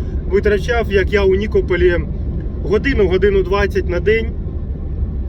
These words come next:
І за це він отримував триста-триста п'ятдесят яєць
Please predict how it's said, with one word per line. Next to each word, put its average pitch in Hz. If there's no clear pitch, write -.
І 196
за 180
це 202
він 185
отримував 175
триста-триста 175
п'ятдесят 170
яєць 175